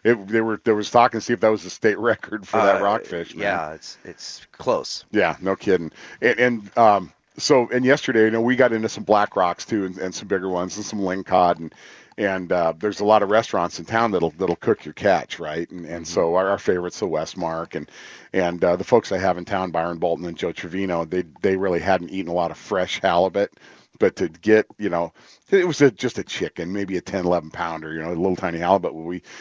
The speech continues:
Speaker 1: zipped it up and chopped it up and brought it in there. And you just, you just can't describe what that stuff tastes like, man. It's just absolutely amazing.
Speaker 2: It's, it's so fresh.
Speaker 1: Yeah. And, but,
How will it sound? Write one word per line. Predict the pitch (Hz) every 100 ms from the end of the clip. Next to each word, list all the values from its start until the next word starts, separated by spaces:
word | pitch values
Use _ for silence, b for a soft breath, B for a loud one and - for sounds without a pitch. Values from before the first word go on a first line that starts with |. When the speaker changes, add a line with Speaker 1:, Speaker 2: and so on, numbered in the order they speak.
| B 92
Speaker 1:
zipped | 82 117 -
it | 95
up | 95 -
and | 87
chopped | 95 90 98
it |
up | 90 85
and |
brought | 80 85 85
it |
in | 85
there. | 85 82 78
And | 90 110
you |
just, | 120 104 -
you | 131
just | 113
can't | - 101
describe | 67 - 80 82 67
what | 67
that | 76 62
stuff | - 62
tastes | 71 64 -
like, | 50 -
man. | 58 60
It's | 58 -
just | - 62
absolutely | 65 65 64 55
amazing. | 62 60 57 55 - _ _
Speaker 2:
It's, | - - - -
it's | -
so | - - - 92
fresh. | - 76 - -
Speaker 1:
Yeah. | 67 64 65
And, | 95 87
but, | 85